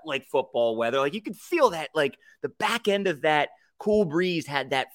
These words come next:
football chill in it. <laughs> And just like that, it's a hundred fifty degrees, and we got a fugitive on the loose.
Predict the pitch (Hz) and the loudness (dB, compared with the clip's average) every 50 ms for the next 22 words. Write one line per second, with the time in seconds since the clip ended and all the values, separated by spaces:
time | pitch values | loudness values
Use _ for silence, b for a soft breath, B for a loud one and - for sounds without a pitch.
0 | - - - - 196 196 196 - _ - 190 185 180 175 165 - - - - - | -20 -8 -2 0 0 0 -2 -4 _ 4 6 6 6 6 2 0 -4 -12 -10 -8
1 | - - 156 156 175 185 190 202 208 220 233 - - _ _ _ _ _ _ - | -4 0 2 2 2 2 2 0 0 0 -2 -4 -6 _ _ _ _ _ _ -12
2 | - - 190 196 - - - 190 185 - - 165 143 139 - 143 143 135 123 - | -6 -2 0 0 0 2 0 -2 0 0 0 0 0 2 2 2 2 2 2 0
3 | 120 131 127 123 - - - 131 - 120 117 113 110 104 127 131 131 127 127 123 | 0 0 -2 -2 -4 -6 -8 -8 -6 -6 -6 -6 -4 -4 -2 0 0 0 -2 -4
4 | - B B B B B B 117 117 120 120 117 110 - 135 135 117 113 98 95 | -8 B B B B B B -6 -2 0 0 0 0 -2 -4 -6 -6 -4 -6 -6
5 | 98 98 95 98 101 104 107 107 104 - - | -6 -6 -6 -6 -4 -4 -4 -4 -4 -6 -10